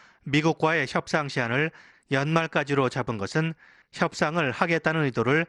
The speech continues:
강하게 표시한 것이라며 조만간 남북 정상회담에 호응할 가능성이 크다고 말했습니다.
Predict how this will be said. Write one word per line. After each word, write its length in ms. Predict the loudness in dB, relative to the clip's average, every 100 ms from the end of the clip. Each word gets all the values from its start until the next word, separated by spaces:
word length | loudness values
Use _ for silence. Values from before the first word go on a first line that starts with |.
| -6 -20 -6
강하게 540 | -4 -2 0 0 -2
표시한 440 | 0 0 0 0
것이라며 540 | -2 -4 -4 -2 -2 -2 _ -20 -20 -4
조만간 560 | 0 0 0 -2 -2 -12 -16
남북 520 | -2 0 2 0 0 0
정상회담에 840 | -4 -2 -2 0 -2 0 0 0 -4 -20 -6 0
호응할 360 | 2 2 -2
가능성이 600 | -2 -4 -4 -4 -2 -2 -6 -16
크다고 580 | -8 -2 0 0 -2 -2
말했습니다. 760 | 0 0 0 -4 -4 -4 -6